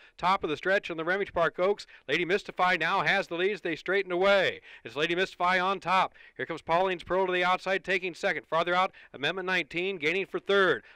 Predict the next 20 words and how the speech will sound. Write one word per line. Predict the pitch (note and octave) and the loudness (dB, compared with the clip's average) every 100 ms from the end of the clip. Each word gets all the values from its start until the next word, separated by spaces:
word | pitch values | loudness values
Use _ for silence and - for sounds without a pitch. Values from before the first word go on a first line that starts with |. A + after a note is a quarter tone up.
| A2 | -12
A | |
furlong | - E3 F#3 F#3 | 0 2 4 2
to | D3+ | 2
go, | F#3 | 2
and | F#3+ | 4
Lady | F3 G3 | 2 2
Mystify | F#3 F#3 D#3+ F#3+ G3 | 0 -4 -2 0 0
shows | - F3 G3 | 2 4 4
the | G3+ | 4
way. | G3 A3 G3 G3+ - - | 4 6 6 2 0 -14
She's | - C#3+ | -6 -2
up | F3 G3+ | 0 -2
by | - F#3+ | 2 4
three. | F3+ F#3+ G#3 G#3 | 4 4 4 4
Pauline's | F3 F#3 G3 D3+ | 2 0 0 -2
Pearl | G3 F#3+ | 0 0
drifting | D#3 G#3 G3+ F3+ | 2 0 0 -2
a | |
bit. | E3+ G3 - - | 2 2 0 -20
Second, | - - G#3+ F#3+ G#3 | -10 0 2 2 -4